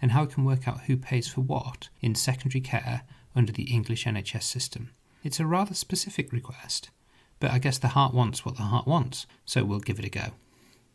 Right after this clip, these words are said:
First of all, a couple of caveats. The statement above, "The English N H S system," was deliberate.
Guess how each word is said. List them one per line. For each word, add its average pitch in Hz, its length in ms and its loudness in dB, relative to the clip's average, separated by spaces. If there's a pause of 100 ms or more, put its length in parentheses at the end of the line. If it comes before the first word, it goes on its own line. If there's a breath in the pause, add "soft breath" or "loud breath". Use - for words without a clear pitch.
(140)
First 214 320 0
of 123 80 -2
all, 131 220 -8 (120)
a 135 60 -2
couple 131 260 0
of 131 120 2
caveats. - 580 -4 (360)
The - 80 -6
statement 156 380 2
above, 110 400 -4 (100)
"The 117 180 0
English 131 480 4
N 127 80 6
H 120 180 0
S 123 160 0
system," - 460 -6 (120)
was 117 140 -2
deliberate. 117 540 -4